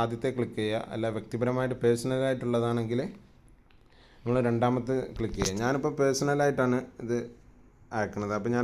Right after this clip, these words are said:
രണ്ടാമത്തെ സെലക്ട് ചെയ്ത്, എനിക്ക് വേണ്ടത് രണ്ടാമത്തതാണ്, അത് ഞാൻ സെലക്ട് ചെയ്ത് കണ്ടിന്യൂ ചെയ്യുക. കണ്ടിന്യൂ ചെയ്ത് കഴിഞ്ഞാൽ ബെനിഫിഷ്യറി ഡീറ്റെയിൽസ് നമ്മൾ കൊടുക്കണം. അപ്പോൾ നമ്മളൊരു നിക്ക് നെയിം എന്ത് കൊടുക്കുക.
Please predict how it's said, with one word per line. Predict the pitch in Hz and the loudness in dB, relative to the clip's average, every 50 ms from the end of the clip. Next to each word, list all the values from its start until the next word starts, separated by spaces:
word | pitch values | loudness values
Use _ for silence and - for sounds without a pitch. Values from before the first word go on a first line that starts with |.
| 123 123 | 2 2
രണ്ടാമത്തെ | 123 120 123 131 131 131 127 147 139 139 - | 4 4 4 4 2 0 0 -2 -2 0 2
സെലക്ട് | 120 107 101 - - 101 | 0 0 0 -4 -4 -2
ചെയ്ത്, | 98 98 98 104 | -2 -2 -2 -4
എനിക്ക് | 104 101 - 120 | -6 -2 0 0
വേണ്ടത് | 113 113 117 117 123 113 110 | 0 2 2 0 0 0 0
രണ്ടാമത്തതാണ്, | 107 101 110 110 110 107 - 110 98 95 98 101 110 - | 0 0 0 0 -2 -2 -2 -2 -2 -2 -4 -4 -4 -4
അത് | 127 110 117 117 | -2 -2 0 0
ഞാൻ | 113 113 - | -2 -2 -4
സെലക്ട് | 92 101 95 - - 98 | -6 -6 -6 -6 -6 -6
ചെയ്ത് | 95 92 90 110 - - - - - - - - - - - - - - - - - - - - - - - | -4 -4 -4 -6 -8 -10 -16 -20 -20 -20 -20 -20 -20 -20 -20 -20 -20 -20 -20 -20 -20 -20 -20 -20 -20 -4 0
കണ്ടിന്യൂ | 120 120 123 123 131 131 123 - 110 | 2 2 4 4 6 4 4 4 0
ചെയ്യുക. | 101 90 80 - - - - - - - - - - - - - - - - - - - - - - | -2 -4 -4 -6 -10 -14 -20 -20 -20 -20 -20 -20 -20 -18 -18 -16 -16 -16 -16 -16 -18 -18 -18 -6 -2
കണ്ടിന്യൂ | 123 127 131 139 147 151 156 156 151 - 139 | 0 0 0 2 2 2 2 0 2 4 4
ചെയ്ത് | 131 131 135 | 6 6 6
കഴിഞ്ഞാൽ | 131 131 127 123 117 113 120 123 - - - 104 | 4 4 2 2 0 0 -2 -2 -4 -6 -6 -2
ബെനിഫിഷ്യറി | 117 120 123 120 - 135 123 - 143 143 135 127 | 0 0 0 0 -2 -4 -4 -2 -2 0 2 4
ഡീറ്റെയിൽസ് | 123 127 131 127 139 139 135 131 139 127 | 4 4 4 4 2 0 2 2 0 0
നമ്മൾ | 120 113 104 98 | 0 0 0 -2
കൊടുക്കണം. | 101 92 82 87 87 76 - - - - - - - - - - - - - - - - - | -4 -6 -6 -8 -10 -10 -10 -14 -20 -20 -20 -20 -20 -20 -20 -20 -20 -20 -20 -20 -14 -10 -4
അപ്പോൾ | 110 139 143 | 0 2 2
നമ്മളൊരു | 147 151 160 165 165 165 151 | 4 6 6 6 6 6 4
നിക്ക് | 143 - - 151 156 | 2 0 0 0 2
നെയിം | 160 160 165 165 160 | 4 4 4 4 4
എന്ത് | 151 139 143 139 - - - 123 - | 4 2 2 0 -2 -8 -10 -2 0
കൊടുക്കുക. | 120 107 107 87 - - | 0 0 0 -2 -4 -8